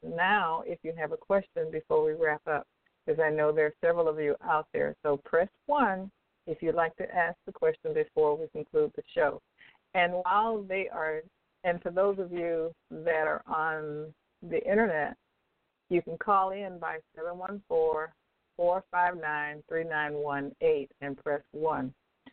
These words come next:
And while you're considering that, I just wanna say to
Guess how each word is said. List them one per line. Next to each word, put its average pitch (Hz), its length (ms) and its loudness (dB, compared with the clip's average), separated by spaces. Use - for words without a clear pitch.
And 196 240 2
while 220 540 2
you're 170 460 -2
considering 196 720 -4
that, 147 320 -6
I 165 180 -10
just 196 220 -6
wanna 170 180 -6
say 165 220 0
to 160 400 -2